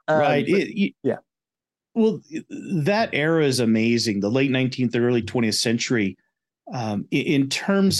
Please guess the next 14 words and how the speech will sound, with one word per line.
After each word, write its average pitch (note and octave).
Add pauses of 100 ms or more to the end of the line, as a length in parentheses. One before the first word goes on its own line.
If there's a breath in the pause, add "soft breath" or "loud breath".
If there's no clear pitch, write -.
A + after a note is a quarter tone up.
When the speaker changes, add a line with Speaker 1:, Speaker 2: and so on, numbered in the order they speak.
Speaker 2:
of C#3
the C3+
ideas D3
that B2+
people D#3+
came C#3+
up D#3+
with F#2 (640 soft breath)
for, C#3 (260)
you C#3+
know, A2
any G#3+
kind C#3+
of, A#2